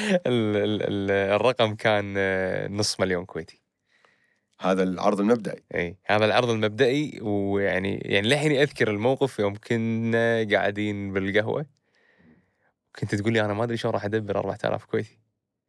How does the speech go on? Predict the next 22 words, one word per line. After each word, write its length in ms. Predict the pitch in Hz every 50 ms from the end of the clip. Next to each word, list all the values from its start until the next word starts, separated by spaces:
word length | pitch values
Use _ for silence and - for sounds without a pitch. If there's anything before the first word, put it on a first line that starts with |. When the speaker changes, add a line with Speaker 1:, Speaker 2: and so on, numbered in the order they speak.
| _ _ _ _ _ _ _ _ _ _ _ _
Speaker 1:
والحين 1080 | - 113 101 101 104 101 101 - 127 127 139 147 143 139 123 113 110 117 117 110 110
تبارك 400 | - 110 107 110 104 107 110 -
الرحمن، 400 | 107 104 98 - 104 104 95 95
يعني 240 | 87 82 85 - 101
ربي 200 | 98 101 98 104
يفتحها 360 | 95 - - 95 - 92 87
عليك. 300 | 90 90 90 - - - - - - -
Speaker 2:
الحمد 360 | 107 101 - - 160 165 135
لله 220 | 117 104 98 92 87
طبعًا. 440 | - 87 80 82 87 98 107 98 - - -
آه، 200 | - 90 87 90
شوف، 300 | 90 - 135 117 - -
الأمانة 340 | 92 90 101 113 113 98 87
طالما 320 | - - 110 104 98 92
انكشف 280 | 87 - 120 107 - 90
الموضوع، 420 | 82 82 80 80 80 107 113 104
يعني، 140 | 87 78 71
أو، 180 | - 87 85 -
أو 280 | 71 110 104 92 - - - -
أنت 140 | 123 - -
يعني 260 | 107 104 98 95 101
صرحت 540 | - - 98 95 - 127 - - - - -